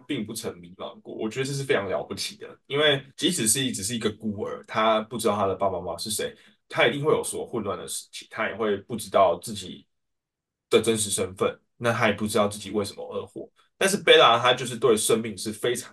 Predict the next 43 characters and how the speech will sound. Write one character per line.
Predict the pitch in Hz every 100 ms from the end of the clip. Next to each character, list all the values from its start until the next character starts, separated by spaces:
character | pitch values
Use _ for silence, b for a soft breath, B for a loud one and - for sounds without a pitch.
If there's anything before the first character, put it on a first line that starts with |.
| -
有 | 101 -
活 | - 107 95 107
力， | 107
然 | 92 92
后 | 107
她 | 107
是 | 104 113
非 | 107
常 | 104 90 90
想 | 90 90
要 | 104 98 B B _ _ _
去 | - 160
活 | - 104 110
着 | 120 107
的。 | 92
她 | - 151
也 | 110
跟 | 101 117 110
格 | 110 101
温 | 107 113
说 | 113 110 110 B B -
：“我 | 113
并 | - 156
不 | 110
恨 | - 143 - -
你， | _ _ _ -
因 | 147
为 | 160 127
我 | 110
发 | - 113
现 | 131 110
活 | - 101 98
着 | 101
是 | 92 113
一 |
件 | 107 98 95
非 | 98
常 | 87 -
有 | 98
趣 | - 104
的 | 73
事 | - 73
情。” | - -